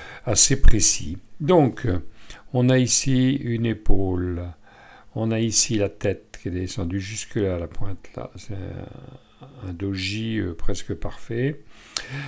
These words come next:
Et on a une deuxième épaule et on a coupé la ligne de cou qui est la ligne rouge ici. On reporte donc la hauteur du, de la tête ici, au-dessus ici. Et on obtient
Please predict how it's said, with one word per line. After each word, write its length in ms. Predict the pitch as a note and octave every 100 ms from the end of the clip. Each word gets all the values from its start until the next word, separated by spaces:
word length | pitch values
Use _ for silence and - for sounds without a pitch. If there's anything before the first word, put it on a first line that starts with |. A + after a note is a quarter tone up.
| B2 -
Et 300 | B2 B2 -
on 140 | G#2+
a 80 | G#2
une 280 | G2 G2 F#2
deuxième 400 | G#2+ A2 A2+ G2+
épaule 680 | F#2 - F#2 G#2+ C3 C#3 - -
et 280 | B2 C#3 -
on 160 | A2+ G#2
a 220 | G#2 - - -
coupé 460 | C#3+ - D3 D#3+
la 140 | C3+ A#2
ligne 300 | A2+ A#2 G#2
de 100 | G#2+
cou 420 | G#2 - C3+ D3
qui 140 | - G#2+
est 40 |
la 140 | G2+ G2
ligne 300 | G#2+ G#2 G2
rouge 460 | F2+ G#2+ G2 F2
ici. 400 | E2+ - - F2+ - - -
On 100 | A2+
reporte 460 | G#2+ A#2+ - G#2 G2+
donc 420 | G#2 G2+ G2 - - -
la 120 | G#2
hauteur 800 | A2 G#2 - G2+ F#2+ F#2 F2 E2 - - - - -
du, 500 | G#2+ G2 F#2+ F2+ E2+
de 100 | E2+
la 140 | F2 F2+
tête 360 | - A#2+ C3+
ici, 460 | - - G2+ C3 G3 - - - - - - - - - - - _ _ -
au-dessus 680 | B2+ B2 - - C3 F3+ -
ici. 420 | G2 - - E2+ - -
Et 140 | A#2+
on 120 | A2+
obtient 500 | A2+ - - A#2+ -